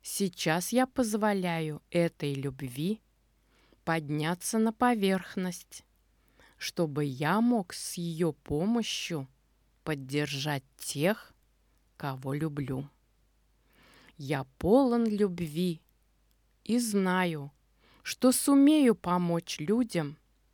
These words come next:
мириадами способов.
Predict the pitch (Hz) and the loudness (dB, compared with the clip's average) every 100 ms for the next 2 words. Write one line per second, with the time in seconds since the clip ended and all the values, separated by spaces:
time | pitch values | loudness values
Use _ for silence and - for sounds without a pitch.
0 | _ _ _ _ _ _ _ _ _ _ | _ _ _ _ _ _ _ _ _ _
1 | 165 214 247 262 254 202 160 156 139 131 | 0 2 6 6 6 4 2 0 -2 -8
2 | - _ - - - 139 - 139 131 | -14 _ -6 -6 -4 -6 -6 -8 -10